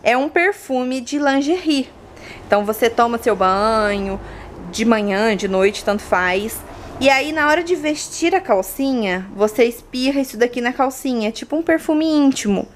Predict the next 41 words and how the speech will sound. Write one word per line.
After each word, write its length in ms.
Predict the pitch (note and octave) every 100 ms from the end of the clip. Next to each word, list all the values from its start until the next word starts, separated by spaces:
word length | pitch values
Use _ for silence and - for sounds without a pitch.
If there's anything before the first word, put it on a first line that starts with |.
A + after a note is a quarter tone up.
| - -
sabe? 360 | - D#4+ B3+
Pra 160 | - G3
ajudar 280 | G3 F#3+ F#3+
a 40 |
controlar 440 | G3 F#3 F#3 F#3
odores. 640 | F3 F#3+ A#3 G3+ F3+ - - - - -
Eu 160 | A4+ F4
achei 300 | E4+ E4 D4
isso 160 | E4+
muito 320 | D#4+ C#4 B3+
interessante, 840 | C4 C#4 D4 - B3+ F3+ - - - _
né? 200 | - G3+
Mulheres 560 | A3+ A3 G#3+ G3+ A3+ A#3
vão 120 | B3+
concordar 480 | C4 C4+ - C#4+ B3+
aí 180 | A#3+ B3
comigo. 500 | E4 F4+ A3 F3 - - - -
Então 120 | -
achei 220 | D4 E4
isso 140 | D#4 E4
muito 320 | D#4 D4+ F#4
interessante, 760 | F#4+ D#4+ C#4 C#4+ A#3 A3+ B3 B3+
tava 240 | B3+ A#3+
com 100 | B3+
preço 320 | C4 B3 B3 D#4+
muito 520 | D4+ C#4 D4 F4 G4+
legal. 520 | D#4+ A3+ F#3+ G3+ - - - -
Então 180 | - C#4
eu 60 | F#4
trouxe 380 | F#4 A3+ G#3+ -
pra 240 | A#3+ C4+
eu 140 | C4
experimentar. 880 | C#4 - A#3+ A3+ A#3+ A#3 F3+ F3+ C4+ C5+ - -
Então 140 | F#3+
eu 60 | F#3+
peguei 360 | G#3 F#3+ G#3+
ali 140 | G#3 A3+
uns 180 | C4+
dois 340 | G3+ G#3 A#3+ -
pra 160 | B3
mim 320 | A#3 G3+ G3+